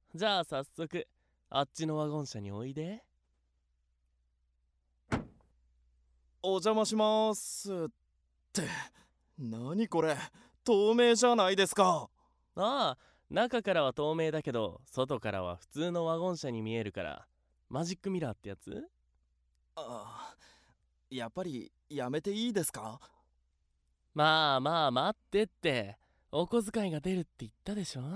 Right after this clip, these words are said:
Speaker 1: あのカメラの前で、彼女とキスするだけで、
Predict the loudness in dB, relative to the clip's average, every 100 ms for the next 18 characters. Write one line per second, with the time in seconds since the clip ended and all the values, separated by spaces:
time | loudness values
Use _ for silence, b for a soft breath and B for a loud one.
0 | -10 -16 _ _ _ _ _ -4 -2 0
1 | -2 -2 -2 -2 -2 -4 -4 -4 -4 -6
2 | -8 _ _ _ -8 -4 -2 -2 -6 -8
3 | -10 -12 -12 -10 -6 -6 -8 -10 -12 -12